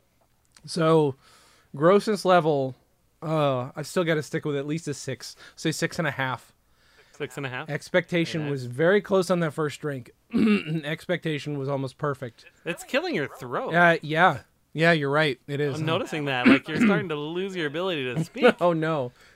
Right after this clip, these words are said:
Speaker 1: This is
Speaker 2: <laughs>
Speaker 1: it's
Speaker 2: Great to do right at the
Speaker 1: this
Speaker 2: start
Speaker 1: is,
Speaker 2: of a podcast.
Speaker 1: this is actually the most appropriate thing considering the sketch we're about to talk about.
Speaker 2: <laughs>
Speaker 1: It is about a can of soda with sulfuric acid in it.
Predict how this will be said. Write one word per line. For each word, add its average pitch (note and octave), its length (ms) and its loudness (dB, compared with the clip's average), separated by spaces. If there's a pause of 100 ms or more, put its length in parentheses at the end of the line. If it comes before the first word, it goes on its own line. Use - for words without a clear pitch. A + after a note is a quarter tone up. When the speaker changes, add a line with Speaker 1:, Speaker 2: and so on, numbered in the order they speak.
Speaker 1:
This E3 180 -2
is C#3+ 220 -8 (100)
Speaker 2:
<laughs> - 100 -20
Speaker 1:
it's F#3 600 4
Speaker 2:
Great F#3+ 260 4
to E3 60 -8
do E3 220 2
right D3+ 160 4
at F3+ 80 -2
the E3 60 -4
Speaker 1:
this A#3 120 4
Speaker 2:
start E3 200 4
Speaker 1:
is, C#3+ 40 -4
Speaker 2:
of A2 40 -6
a A2 60 -8
podcast. C3 240 -4
Speaker 1:
this - 40 -2
is F#3 60 2
actually G#3 220 4
the E3 120 4
most F3 300 6
appropriate E3 500 2
thing E3 220 0
considering D3 680 -4
the C3+ 80 -2
sketch C#3+ 380 -4
we're C3+ 140 0
about B2+ 240 0
to A#2+ 80 -10
talk C3 340 0
about. A2 380 -6 (440)
Speaker 2:
<laughs> - 160 -2
Speaker 1:
It B3 300 2 (260)
is B2 200 -6
about C3 260 0
a C3+ 40 -4
can D3 280 -2
of B2+ 80 -6
soda C3 400 2
with A#2 160 -4
sulfuric B2 480 -4
acid A#2+ 360 -4
in G#2 120 -12
it. G2+ 120 -14